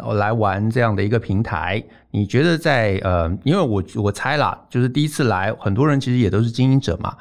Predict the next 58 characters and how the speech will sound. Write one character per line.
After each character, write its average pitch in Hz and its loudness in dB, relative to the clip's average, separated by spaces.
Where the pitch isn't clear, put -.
或 156 0
者 113 -2
是 127 -2
他 135 -2
可 - -6
能 98 2
也 95 2
是 131 -2
想 87 -2
要 110 2
能 98 0
够 107 0
去 101 0
有 92 0
效 135 0
的 110 2
去 113 0
突 101 -4
破 117 2
自 123 -4
己 95 -6
的 90 -4
这 104 -4
个 107 -4
个 107 -2
人 101 0
品 92 -6
牌， - -6
所 175 0
以 - 4
你 185 4
有 185 4
没 196 4
有 202 2
想 78 -4
到 - 2
什 - -6
么 78 -4
东 135 2
西 143 0
对 135 2
于 101 0
这 - -4
样 110 0
的 92 0
一 92 0
个 98 2
族 98 -2
群 92 -2
是 101 0
有， 85 2
呃， 85 -2
帮 117 0
助、 127 2
有 85 0
意 - -8
义 123 0
的？ - -8